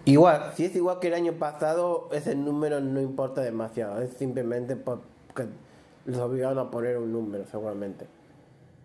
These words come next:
Pero bueno, eh,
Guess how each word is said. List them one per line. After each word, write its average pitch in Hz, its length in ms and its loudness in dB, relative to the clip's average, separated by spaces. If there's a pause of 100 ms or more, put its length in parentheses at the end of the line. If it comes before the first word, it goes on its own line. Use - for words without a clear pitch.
(120)
Pero 147 240 -4
bueno, 143 300 -2 (880)
eh, 120 1040 -2